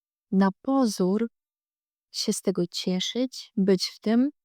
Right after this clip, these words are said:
a w środku, w odczuciach nie być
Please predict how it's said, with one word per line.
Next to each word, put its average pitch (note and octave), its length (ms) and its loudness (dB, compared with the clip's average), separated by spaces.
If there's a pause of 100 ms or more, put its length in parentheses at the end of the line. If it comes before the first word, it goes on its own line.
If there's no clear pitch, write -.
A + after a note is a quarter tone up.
(1040)
a G#3 100 -2
w - 60 -10
środku, B3+ 840 2 (720)
w - 100 -20
odczuciach G#3+ 1040 -2 (1120)
nie G3+ 420 8
być - 380 -4